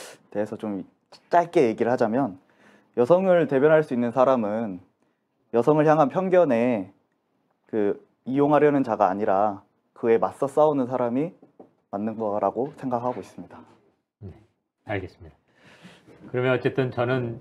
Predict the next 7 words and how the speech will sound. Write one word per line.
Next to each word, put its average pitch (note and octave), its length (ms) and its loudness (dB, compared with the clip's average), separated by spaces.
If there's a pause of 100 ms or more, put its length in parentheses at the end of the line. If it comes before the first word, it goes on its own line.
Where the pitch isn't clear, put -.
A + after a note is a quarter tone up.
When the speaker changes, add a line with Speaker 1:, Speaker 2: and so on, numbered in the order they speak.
Speaker 2:
일어나겠습니다만 A2+ 1200 2 (680)
한 C3 140 -2
말씀 A#2+ 320 0
드린다면 G#2+ 600 -2 (1600)
그 F#2 420 -10
시민 E3 300 2
여러분, A2 380 4